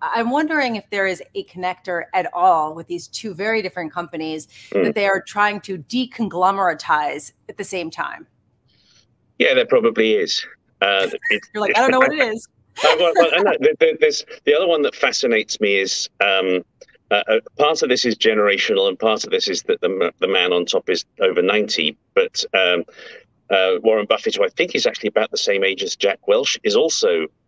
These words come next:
Speaker 2: out of favor. Nvidia is now a bigger stock by market cap than Berkshire Hathaway. Uh, uh, and Berkshire Hathaway ultimately is a conglomerate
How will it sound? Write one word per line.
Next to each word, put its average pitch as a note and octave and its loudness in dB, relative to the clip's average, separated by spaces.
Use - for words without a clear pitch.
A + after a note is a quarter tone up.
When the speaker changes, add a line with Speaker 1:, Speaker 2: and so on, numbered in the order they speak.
Speaker 2:
out F2 -2
of E2+ -2
favor. D2+ 0
Nvidia A2+ 0
is E2+ -2
now F2 0
a E2+ 0
bigger F2 -2
stock - -4
by E2 0
market E2 -2
cap - -8
than F2+ 0
Berkshire G2+ 2
Hathaway. G#2+ 2
Uh, G#2 4
uh, A2 2
and A2+ 0
Berkshire A#2+ 2
Hathaway A#2 2
ultimately G2+ 0
is G#2+ 0
a A#2 -2
conglomerate B2 0